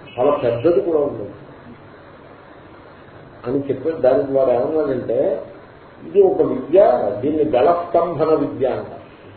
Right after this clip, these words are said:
దానికి ఒక పేరు కూడా. అంటే కంఠంలో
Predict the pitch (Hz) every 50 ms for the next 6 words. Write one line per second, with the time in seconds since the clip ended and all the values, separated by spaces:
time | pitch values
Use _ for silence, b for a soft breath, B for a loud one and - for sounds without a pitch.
0 | - - - - - - - - - - - - - - 107 120 120 117 117 120
1 | 120 123 120 123 139 - 117 120 110 104 95 87 - - - - - - - -
2 | - - - - - - - - - 123 170 165 165 - 123 123 131 143 143 139
3 | 143 147 151 160 156 151 160 180 214